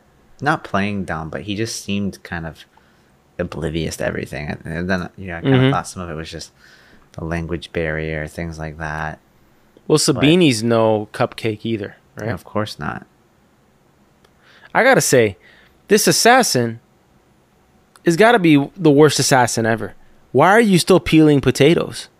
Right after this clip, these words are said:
Speaker 2: You have your man in a spot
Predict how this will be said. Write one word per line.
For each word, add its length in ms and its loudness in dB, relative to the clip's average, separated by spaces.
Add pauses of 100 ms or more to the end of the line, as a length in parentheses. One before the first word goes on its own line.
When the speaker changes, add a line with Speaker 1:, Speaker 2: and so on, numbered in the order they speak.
(460)
Speaker 2:
You 140 4
have 280 4
your 140 4
man 320 4
in 180 0
a 80 2
spot 580 2